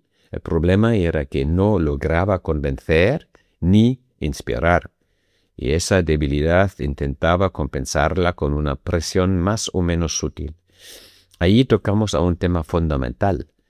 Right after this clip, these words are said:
la dependencia. Esto puede ocurrir con un jefe, también con un inversor, con un mentor, con un cliente, con un miembro de un consejo de administración.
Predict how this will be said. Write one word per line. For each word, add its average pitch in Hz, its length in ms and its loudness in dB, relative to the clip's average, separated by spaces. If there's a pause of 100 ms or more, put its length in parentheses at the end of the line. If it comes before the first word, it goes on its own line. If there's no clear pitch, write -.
(160)
la 76 140 -4
dependencia. 73 960 0 (520)
Esto 104 580 2
puede 80 240 2
ocurrir 82 720 0
con 73 280 -4
un 73 220 -6
jefe, - 600 -4 (240)
también 80 420 0
con 80 180 -2
un 80 200 -2
inversor, 80 920 0
con 76 200 -4
un 73 120 -2
mentor, 80 600 0
con 78 200 -2
un 76 120 -2
cliente, 90 880 0 (420)
con 85 380 -2
un 90 360 0
miembro 101 680 0 (320)
de 85 240 0
un 82 160 -2
consejo 85 500 -2
de 78 100 0
administración. 80 840 0